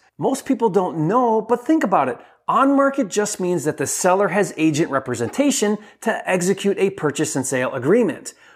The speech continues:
Once you own the contract, you can do with it as you please, same as off-market. Even assign it or wholesale it. And if you do, it has nothing to do with the agent. You find your buyer and assign it. With this deal in Riverside, California,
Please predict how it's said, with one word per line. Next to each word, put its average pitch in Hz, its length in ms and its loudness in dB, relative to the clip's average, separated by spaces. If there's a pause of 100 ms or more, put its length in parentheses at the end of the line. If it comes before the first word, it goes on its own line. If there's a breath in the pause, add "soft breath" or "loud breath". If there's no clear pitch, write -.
(100)
Once 147 260 -2
you 185 80 0
own 165 160 2
the 139 80 0
contract, 226 720 0 (160)
you 196 120 0
can 240 140 2
do 185 120 2
with 185 140 4
it 220 160 0
as 185 180 -6
you 220 60 0
please, 240 460 -2 (160)
same 135 300 -4
as 156 120 0
off-market. 165 600 -4 (320 soft breath)
Even 240 500 2
assign 175 400 -2
it 175 140 -2
or 147 140 0
wholesale 156 380 0
it. - 200 -12 (180)
And 127 100 -4
if 151 160 0
you 196 80 2
do, 247 300 2
it 214 100 0
has 208 200 -2
nothing 226 560 0
to 220 120 -2
do 180 200 2
with 190 120 2
the 202 180 -4
agent. 196 460 0 (200 soft breath)
You 123 80 -12
find 123 240 -4
your 123 80 -4
buyer 240 500 2
and 185 160 -4
assign 262 380 -2
it. - 320 -14
With - 180 -4
this - 180 2
deal 311 220 4
in 226 80 4
Riverside, 226 400 2
California, 165 500 0